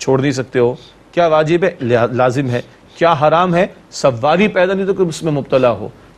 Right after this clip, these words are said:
ये तो पहला बेसिक है ना, फ़राइज़ व वाजिबात पर अमल और हराम से अपने आप को बचाना। फिर अगला स्टेप आता है कि मुस्तहबात का एहतमाम हो, मकरूहात से बंदा बचे, फिर मकरूहात की भी तफसील है।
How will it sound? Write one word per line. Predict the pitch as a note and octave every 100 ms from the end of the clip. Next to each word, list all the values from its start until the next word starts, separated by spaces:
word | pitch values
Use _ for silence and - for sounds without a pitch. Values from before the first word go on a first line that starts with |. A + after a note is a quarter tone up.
| C3
ये | D3+
तो | B3+
पहला | B3+ F#3 E3+ A#3+
बेसिक | D#3 D#3+ - C4
है | E3
ना, | F#3 F#4+ - - - - -
फ़राइज़ | D#3 E3 G3+ E3+
व | F3
वाजिबात | D#3 D3 D3+ F3 B3 - D#3+
पर |
अमल | D3 E3 C#4 F4 -
और | B2+
हराम | - C#3+ G3
से | A3 G3
अपने | G3 D#3
आप | D3
को | D3
बचाना। | B2+ C3 A#2 G#2 - - -
फिर | B3+
अगला | G#3 F3
स्टेप | D#3 D#3 C#3+
आता | B2 A2+
है | D#3+
कि | E3
मुस्तहबात | C#3 - A#2+ B2+ B2 C3+
का | C#3
एहतमाम | A2+ A#2 A#2+ B2
हो, | A#2
मकरूहात | E3 A#2 C#3 A#2+ B2
से | B2 A#2+
बंदा | A#2 A#2+
बचे, | A2 G#2+ D#3+ G3 - -
फिर | -
मकरूहात | C3+ B2+ C#3 C3 C3+
की | D3+
भी | D3
तफसील | A#2 - B2+
है। | B2+ -